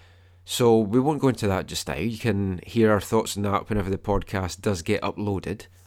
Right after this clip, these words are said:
The Kansas City game against Seattle showed what a, a dangerous team that they are. Another clean sheet.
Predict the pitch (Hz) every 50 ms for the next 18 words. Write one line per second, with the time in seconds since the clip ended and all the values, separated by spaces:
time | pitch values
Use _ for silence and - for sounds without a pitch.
0 | _ _ _ _ _ _ - _ - - _ _ _ - _ _ _ _ - -
1 | 131 131 - 160 185 220 208 208 214 - - 160 139 - 143 - - 127 120 117
2 | 117 117 113 107 110 - - - - 110 101 98 98 - 104 98 - - - 131
3 | 135 143 139 - - - 127 - - 110 113 110 110 107 - - 107 92 82 -
4 | 117 110 110 110 113 107 107 104 104 98 - - - - 107 104 104 101 - 95
5 | 87 82 73 73 78 98 98 - - 113 127 147 160 185 170 - - 147 143 151
6 | 147 - - - - 113 110 110 - - -